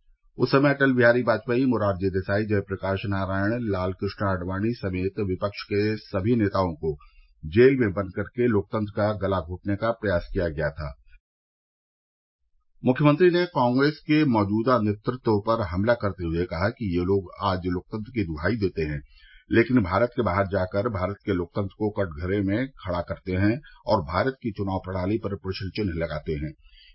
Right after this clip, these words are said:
यही नहीं, भारत के अंदर भी हर चुनाव की प्रक्रिया में बाधा पैदा करके ईवीएम पर अपने कर्मण्यता का दोष थोपने का प्रयास करते हैं। दोपहर बाद गोरखपुर पहुंचे मुख्यमंत्री योगी आदित्यनाथ ने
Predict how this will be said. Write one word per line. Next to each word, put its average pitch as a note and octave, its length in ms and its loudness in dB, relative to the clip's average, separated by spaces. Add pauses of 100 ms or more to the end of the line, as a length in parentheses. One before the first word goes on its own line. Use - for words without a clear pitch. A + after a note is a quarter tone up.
यही D#3+ 240 8
नहीं, D3+ 240 8
भारत A#2+ 380 2
के B2+ 80 0
अंदर A#2 420 2
भी F2+ 280 -2
हर G#2 140 0
चुनाव A#2 280 0
की B2 160 -4
प्रक्रिया A2 500 -4
में G#2 160 2
बाधा F#2 300 -2
पैदा F#2+ 480 -2
करके G#2+ 340 -2 (560)
ईवीएम C3+ 320 6
पर B2+ 220 2
अपने A#2 360 0
कर्मण्यता G#2+ 840 0
का G2+ 240 -2
दोष F#2 260 -4
थोपने F2+ 440 -10
का A2+ 140 -8
प्रयास E2+ 420 -4
करते E2 220 -10
हैं। D#2 200 -6 (720)
दोपहर B2+ 340 4
बाद B2 240 4
गोरखपुर A2+ 440 -4
पहुंचे A2 300 -4
मुख्यमंत्री G#2 480 -2
योगी G2+ 280 2
आदित्यनाथ G2 520 -2 (120)
ने A#2+ 140 -2